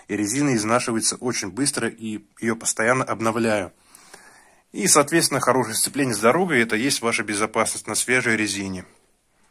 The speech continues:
Это вот самое подробное видео. А, мотоцикл,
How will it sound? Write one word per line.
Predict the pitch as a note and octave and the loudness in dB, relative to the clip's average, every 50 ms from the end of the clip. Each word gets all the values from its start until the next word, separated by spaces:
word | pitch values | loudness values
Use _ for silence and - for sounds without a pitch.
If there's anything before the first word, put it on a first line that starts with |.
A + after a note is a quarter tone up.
| _ _ _ _ _ _ _ _ _ _ _ _ _ - - _ _ _ - - _ | _ _ _ _ _ _ _ _ _ _ _ _ _ -20 -20 _ _ _ -20 -20 _
Это | - - A2+ A2+ G#2 | -8 -8 -6 -6 -6
вот | G2+ G2 F#2+ - | -8 -8 -8 -4
самое | - - - B2+ B2 A#2+ A2+ G#2 G2+ | 0 0 2 2 2 0 0 -2 -4
подробное | - - A2 - B2+ C3 B2 B2 G#2 G2 G2 | -4 -4 -4 -2 -2 -2 -2 -2 -4 -6 -8
видео. | F#2+ A#2 D#3+ F3 D#3 D#3+ C#3 A#2 G#2 - _ _ _ _ _ _ _ _ _ _ _ _ _ _ _ _ _ _ _ _ _ - - - - - _ - - | -6 -6 -6 -4 -2 -2 -4 -4 -6 -10 _ _ _ _ _ _ _ _ _ _ _ _ _ _ _ _ _ _ _ _ _ -20 -20 -20 -20 -20 _ -20 -20
А, | A2+ G#2+ G#2 G#2 G#2+ | -20 -18 -18 -18 -16
мотоцикл, | G2+ G2 G2 - G#2+ - - - E3+ E3 D3 B2 | -14 -12 -8 -8 -6 -6 -4 -6 -6 -4 -6 -8